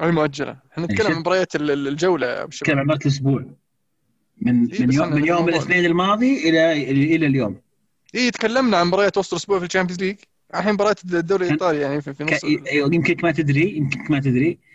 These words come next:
Speaker 1: مم.
Speaker 2: لكن كان في مباراه يوم الاربعاء الماضي قبل مباراه الشامبيونز ليج، يعني مباراتين، حتى مباراه واحده، مباراتين، كان اليوفي مع نابولي،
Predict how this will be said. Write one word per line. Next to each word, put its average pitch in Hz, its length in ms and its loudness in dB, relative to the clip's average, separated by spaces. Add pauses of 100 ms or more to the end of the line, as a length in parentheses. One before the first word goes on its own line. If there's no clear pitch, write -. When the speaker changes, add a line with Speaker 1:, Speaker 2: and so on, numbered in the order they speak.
(260)
Speaker 1:
مم. 160 140 -4
Speaker 2:
لكن 135 180 -2
كان 143 120 0
في 147 100 0
مباراه 139 320 2
يوم 131 140 2
الاربعاء 123 340 0
الماضي 120 460 2
قبل 151 100 -2
مباراه 123 220 2
الشامبيونز 113 380 -2
ليج، 143 240 0 (540)
يعني 101 180 0
مباراتين، 139 580 0
حتى - 200 -4
مباراه 139 180 0
واحده، 107 180 -2
مباراتين، 127 440 -2
كان 139 220 0
اليوفي 135 320 4
مع 120 120 0
نابولي، 156 500 0